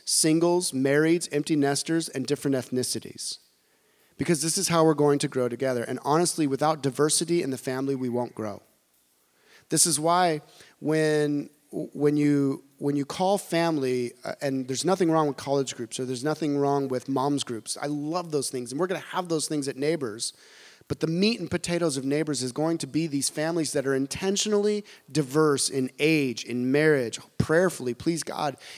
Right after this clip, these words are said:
in ethnicity. Because when we get into affinity-based groups, we're basically just sitting in an echo chamber where all the dumb ideas that we have are being reflected back to us like they're good ideas.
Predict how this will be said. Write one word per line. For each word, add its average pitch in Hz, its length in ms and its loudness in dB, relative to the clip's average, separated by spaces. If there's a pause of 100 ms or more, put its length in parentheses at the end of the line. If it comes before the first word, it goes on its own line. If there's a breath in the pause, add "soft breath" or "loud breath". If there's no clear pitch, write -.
in 151 220 2 (260 loud breath)
ethnicity. 156 440 2
Because 143 240 -4
when 151 120 0
we 202 140 2
get 214 160 -2
into 175 280 0
affinity-based 165 760 2
groups, 147 320 0 (240 loud breath)
we're 147 120 2
basically 180 520 0
just 147 180 -2
sitting 156 220 -2
in 143 80 -2
an 127 160 -4
echo 135 240 -4
chamber 107 400 -8 (240)
where 139 140 2
all 170 180 4
the 165 100 -2
dumb 156 240 2
ideas 147 380 2
that 123 140 -6
we 151 160 0
have 170 200 2
are 143 60 2
being 139 200 -2
reflected 131 420 -4
back 135 180 -2
to 123 80 -2
us 110 140 -4
like 117 100 -8
they're 123 100 -4
good 123 200 -4
ideas. 123 560 -4